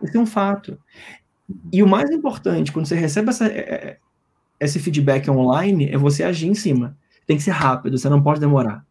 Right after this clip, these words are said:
Speaker 1: E nesse ponto não existe, é, diferentes interlocutores.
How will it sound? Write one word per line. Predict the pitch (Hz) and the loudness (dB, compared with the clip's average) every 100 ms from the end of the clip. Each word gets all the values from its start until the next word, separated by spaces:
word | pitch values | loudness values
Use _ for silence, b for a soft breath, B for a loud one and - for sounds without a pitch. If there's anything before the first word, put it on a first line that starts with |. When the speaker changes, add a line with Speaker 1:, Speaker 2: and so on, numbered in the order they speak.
| _ _ B B B | _ _ B B B
Speaker 1:
E | 143 | 4
nesse | 175 190 | 4 4
ponto | 190 170 175 175 | 2 2 2 2
não | 180 | 2
existe, | 165 139 170 - 185 143 143 B B | 2 2 0 0 0 0 -2 B B
é, | 131 131 | 0 2
diferentes | 127 143 143 143 147 | 4 2 4 2 2
interlocutores. | 160 160 151 143 120 123 - | 0 -2 0 0 0 -4 -14